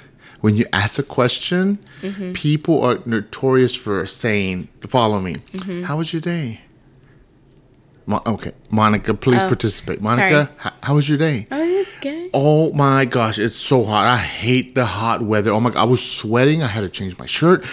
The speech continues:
Speaker 1: two, three times. I'm miserable outside and no one has their A C on cold. I can't go nowhere and be comfortable. Man, it's so hot. Last time I went on vacation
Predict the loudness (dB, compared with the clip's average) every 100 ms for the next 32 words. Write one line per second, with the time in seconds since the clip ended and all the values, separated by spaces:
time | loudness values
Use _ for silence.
0 | -6 0 0 0 -2 0 2 4 4 2
1 | 2 4 4 4 2 0 0 -2 -4 -6
2 | -4 -2 0 0 0 0 0 0 -2 -4
3 | -2 -2 -2 -2 0 0 -2 -4 0 4
4 | 4 4 0 -4 -4 0 -2 2 2 2
5 | 2 2 2 0 -4 0 2 2 2 4
6 | 4 4 4 4 0 0 0 0 -2 2
7 | 4 4 4 2 0 -2 0 0 -4 -6
8 | 0 4 4 4 4 2 2 0 2 2
9 | 0 -2